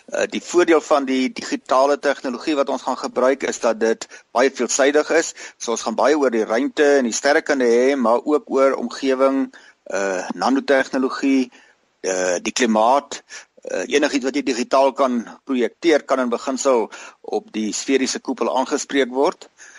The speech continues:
Eh, ons is nou baie opgewonde want, eh, eh, môre, dit is nou Maandag, eh,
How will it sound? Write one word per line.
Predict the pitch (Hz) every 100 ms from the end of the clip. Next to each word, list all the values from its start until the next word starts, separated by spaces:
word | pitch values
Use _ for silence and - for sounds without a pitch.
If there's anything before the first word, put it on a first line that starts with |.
| - -
Eh, | 95 95 -
ons | 104
is | 107 113
nou | 107
baie | 98 104 131
opgewonde | 156 - 147 131 143 156
want, | 123 113 107 -
eh, | 98 95 92 - -
eh, | 101 95
môre, | 87 92 104 127 156 143
dit | -
is | - 104
nou | 98
Maandag, | 98 120 143 156 - - - - - -
eh, | - -